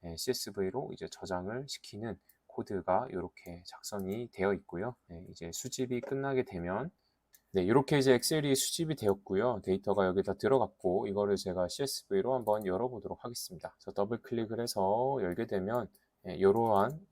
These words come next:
예, 이제 엑셀이 생성이 되고, 저희가 아까 그 봤던 경매 데이터들이 요렇게 이제 들어가서,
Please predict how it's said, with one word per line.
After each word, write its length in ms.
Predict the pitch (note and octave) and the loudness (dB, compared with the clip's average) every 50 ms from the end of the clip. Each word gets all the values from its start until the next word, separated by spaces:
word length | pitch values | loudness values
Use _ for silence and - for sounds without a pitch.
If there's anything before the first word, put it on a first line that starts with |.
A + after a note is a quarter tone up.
| - - - | -20 -14 -12
예, 60 | E2+ - - | -12 -10 -10
이제 180 | - F#2 - - - | -10 -8 -6 -4 -4
엑셀이 420 | G2+ - - - B2 A#2 A#2 A2+ | -2 -2 2 2 4 4 2 0
생성이 400 | A2 - C3+ C#3 C3+ C#3 C3 A2+ | 0 0 0 0 2 2 2 0
되고, 540 | - G2 F#2 - - F2+ F2+ G#2+ C3+ D3 - _ _ _ _ | 0 -2 -4 0 0 2 2 2 2 0 -4 _ _ _ _
저희가 260 | - - F#2 F#2 F2+ F2+ | -12 -6 -4 0 0 0
아까 180 | F2 - F#2 F2 | 0 2 0 -2
그 140 | - - F#2 | 0 0 -4
봤던 340 | - - - - - A2 G2+ | -2 -2 -6 -4 -4 -4 -4
경매 260 | F#2 F#2 F2+ F#2+ G2 | -2 -2 0 0 2
데이터들이 680 | G#2 G2+ G2+ G2+ - - F#2 F2 F#2+ G2+ B2 C#3+ C3+ - _ - _ _ _ - | 4 2 0 0 0 -4 -2 0 0 0 0 0 -2 -4 _ -20 _ _ _ 0
요렇게 560 | F#2 F2+ F2+ F#2 F2+ - - - F2+ F2 F2 | 0 2 2 0 -2 -2 -4 -8 -6 -6 -6
이제 160 | E2+ F2 E2+ E2 - | -6 -8 -10 -12 -8
들어가서, 720 | - - G#2 G2+ G2 G2 F#2 - - F2+ F2 F#2 A2+ C3+ | -2 2 2 4 4 4 2 2 0 -2 0 0 -2 -4